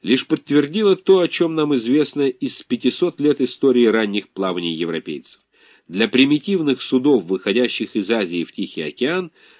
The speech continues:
годился только путь каравелл.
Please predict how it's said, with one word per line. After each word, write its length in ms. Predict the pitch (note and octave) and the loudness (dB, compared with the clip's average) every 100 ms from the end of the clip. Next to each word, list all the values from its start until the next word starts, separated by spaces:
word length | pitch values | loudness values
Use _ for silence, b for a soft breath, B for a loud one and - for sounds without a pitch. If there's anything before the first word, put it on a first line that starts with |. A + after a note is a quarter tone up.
| b | b
годился 640 | - A#2+ B2 G#3+ G#3 F#3+ F3+ | 0 2 2 -2 0 2 0
только 600 | _ C3+ F3 G3 - E3+ | _ 4 4 2 -4 -6
путь 280 | - D3 | -4 -4
каравелл. 500 | - A#2+ F#2 C#2 - | -2 -2 -2 -4 -10